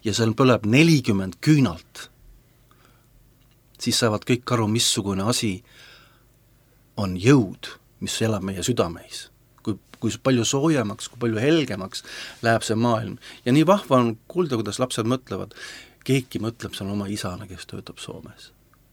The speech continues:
kes ütleb läbi Skype'i oma ema, oma naisele ja lastele head ööd.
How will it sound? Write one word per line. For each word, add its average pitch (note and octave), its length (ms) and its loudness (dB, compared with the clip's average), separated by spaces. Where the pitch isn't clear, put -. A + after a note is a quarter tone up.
kes F#2 140 -8
ütleb F#2+ 240 -8
läbi F#2+ 180 -8
Skype'i A2 600 -4
oma G2+ 220 -4
ema, G#2+ 360 -4
oma G#2 280 -4
naisele G#2 560 -4
ja G2 140 -10
lastele F#2+ 420 -10
head F#2+ 240 -12
ööd. - 220 -18